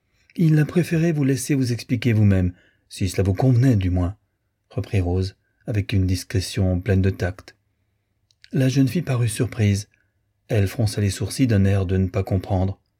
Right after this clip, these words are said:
Qu'est-ce qu'il y a de plus à dire ? » J'ai enlevé les petits pour qu'on ne nous sépare pas.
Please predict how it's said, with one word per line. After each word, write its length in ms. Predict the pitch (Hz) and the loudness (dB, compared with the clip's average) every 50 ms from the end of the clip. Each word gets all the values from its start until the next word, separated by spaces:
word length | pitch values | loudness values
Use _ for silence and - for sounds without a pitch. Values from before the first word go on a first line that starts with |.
| _ _ _ _ _ _ _ _ _ _ _ _ _ _ - | _ _ _ _ _ _ _ _ _ _ _ _ _ _ -10
Qu'est-ce 160 | - 127 - | -8 -8 -6
qu'il 160 | - 143 123 127 | -6 -4 -2 0
y 60 | 123 | 0
a 80 | 147 | 0
de 100 | 156 147 | 0 -2
plus 240 | 127 - - 135 - | -2 -4 -4 -4 -2
à 80 | 139 127 | -2 0
dire ? » 340 | 117 127 127 139 156 - _ _ _ _ _ _ _ _ _ _ _ - _ - - | 0 0 -2 -2 -4 -8 _ _ _ _ _ _ _ _ _ _ _ -20 _ -12 -6
J'ai 180 | - 110 110 117 | -2 0 2 4
enlevé 240 | 110 107 101 104 101 | 4 4 4 4 4
les 100 | 98 95 | 2 2
petits 260 | - - - 147 156 | 0 -2 0 0 0
pour 320 | 156 - 127 101 - _ - | 0 0 -2 -4 -4 _ -14
qu'on 240 | - - 127 117 117 | -8 -2 0 2 4
ne 100 | 113 113 | 4 4
nous 180 | 113 113 110 | 4 4 4
sépare 400 | 104 - - 117 - 95 - - | 2 2 0 -2 -2 -2 -4 -4
pas. 300 | - - 90 101 - - | -4 -4 -4 -4 -6 -10